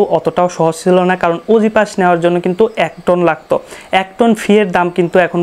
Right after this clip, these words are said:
বর্তমানে পাঁচ ডলারের উপরে। So এখানে কিন্তু হিউজ একটা অ্যামাউন্টের প্রয়োজন ছিল, যে কারণে ওজি পাস অনেকেই কিন্তু নেয় নাই। আবার ওজি পাস নেওয়ার ক্ষেত্রে দেখা গেছে ঝামেলা আছে, যদি দেখা গেছে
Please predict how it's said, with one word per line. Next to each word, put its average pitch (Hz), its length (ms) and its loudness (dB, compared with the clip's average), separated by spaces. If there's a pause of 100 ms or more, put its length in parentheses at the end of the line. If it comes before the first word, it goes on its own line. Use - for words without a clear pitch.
বর্তমানে 156 440 0 (380)
পাঁচ 170 180 2 (140)
ডলারের 165 380 4 (100)
উপরে। 170 220 -2 (100)
So 180 60 2 (140)
এখানে 180 260 0
কিন্তু 185 240 2
হিউজ 185 200 4 (120)
একটা 180 220 -4
অ্যামাউন্টের 165 460 0
প্রয়োজন 175 340 2
ছিল, 185 120 2 (140)
যে 180 140 2
কারণে 170 280 0 (360)
ওজি 180 220 2
পাস 185 140 -2 (160)
অনেকেই 165 320 0
কিন্তু 170 160 0 (100)
নেয় 147 160 2
নাই। 139 80 -2 (100)
আবার 175 140 2 (100)
ওজি 220 240 2
পাস 214 120 0 (120)
নেওয়ার 185 240 2
ক্ষেত্রে 185 260 -2 (160)
দেখা 165 220 -2
গেছে 165 180 -2 (120)
ঝামেলা 156 360 0
আছে, 156 120 -6 (140)
যদি 170 220 4 (360)
দেখা 170 220 2
গেছে 170 180 0